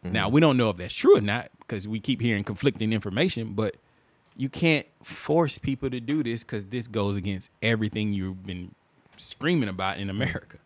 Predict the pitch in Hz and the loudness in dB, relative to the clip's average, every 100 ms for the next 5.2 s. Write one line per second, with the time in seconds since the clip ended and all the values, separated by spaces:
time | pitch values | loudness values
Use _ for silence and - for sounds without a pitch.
0 | - - - _ - 92 120 - _ _ | -20 -20 -20 _ -8 -6 -4 -8 _ _
1 | _ _ _ _ _ _ _ - 98 90 | _ _ _ _ _ _ _ -12 -6 -6
2 | 85 107 131 208 262 196 - 185 285 - | -8 -4 -2 2 2 0 -2 -2 -2 -2
3 | - - 127 110 - - _ _ _ _ | -2 -2 -6 -12 -14 -20 _ _ _ _
4 | _ _ _ _ _ _ _ - 143 160 | _ _ _ _ _ _ _ 2 10 10
5 | 190 190 | 10 6